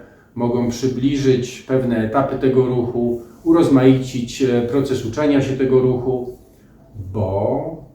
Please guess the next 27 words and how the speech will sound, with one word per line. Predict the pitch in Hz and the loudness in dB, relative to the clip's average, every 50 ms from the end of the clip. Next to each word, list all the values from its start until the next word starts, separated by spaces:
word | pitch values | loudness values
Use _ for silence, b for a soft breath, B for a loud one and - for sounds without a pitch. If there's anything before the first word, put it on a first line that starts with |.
| _ - | _ -8
jak | - 110 107 107 - | -6 -4 -4 -4 -4
już | 113 107 - | -6 -8 -8
często | - 123 117 107 107 - 110 | -6 -6 -6 -6 -6 -6 -8
wspominałem, | 101 - - 113 110 110 113 120 135 139 139 | -10 -10 -8 -6 -4 -2 -2 -2 -2 -2 -2
ten | 131 127 110 107 | -2 -4 -6 -4
program | - 131 123 120 120 117 117 | -4 -4 -2 -2 -2 -2 -2
robię | 117 110 107 110 | -2 -2 -2 -2
po | - 104 107 | -2 -4 -6
to, | - 151 | -8 -8
żebyśmy | - - 113 110 - - - 131 127 | -8 -8 -8 -8 -8 -8 -6 -6 -6
się | - - 131 | -4 -4 -4
uczyli | 120 117 - - - 113 101 92 90 95 120 139 - 156 - - - _ _ _ - | -4 -6 -8 -8 -8 -6 -6 -6 -4 -4 -4 -6 -6 -6 -14 -18 -20 _ _ _ -6
nowych | 107 113 120 120 123 131 131 131 131 - - - - _ _ - | -4 -4 -2 -2 -2 0 0 0 -2 -4 -10 -18 -20 _ _ -10
ruchów. | 110 113 113 104 - - - - - - - b b b b b b b b b b - | -8 -4 -4 -4 -6 -6 -14 -18 -18 -20 -20 b b b b b b b b b b -14
Tak? | 135 143 - - - | -14 -14 -14 -12 -12
Po | 147 | -10
to, | 127 139 131 | -6 -4 -2
żeby | 127 131 131 117 113 | 0 0 0 0 0
wzbogacać | 110 110 110 120 117 120 131 131 131 131 131 127 - | -4 -4 -4 -2 0 2 4 4 4 2 0 -2 -4
swój | - - - 135 127 120 | -6 -8 -2 0 0 2
repertuar | 120 110 - 110 104 101 - 139 135 127 120 123 | 2 0 -2 -4 -6 -6 -2 0 0 0 2 0
ruchowy, | - - 127 120 113 117 117 | -2 -4 -4 -6 -6 -6 -8
swoje | - - 117 107 107 | -8 -6 -4 -2 -2
możliwości, | 107 107 113 113 107 113 104 110 117 120 120 - - - 208 190 196 | -2 -2 -2 -4 -6 -6 -6 -6 -4 -6 -6 -6 -8 -10 -10 -6 -4
no | 214 202 | -2 -2
i | 190 | -2
żebyśmy | 160 156 139 135 139 131 - 147 135 135 131 135 131 | -2 -2 -2 -4 -4 -4 0 2 2 4 4 2 0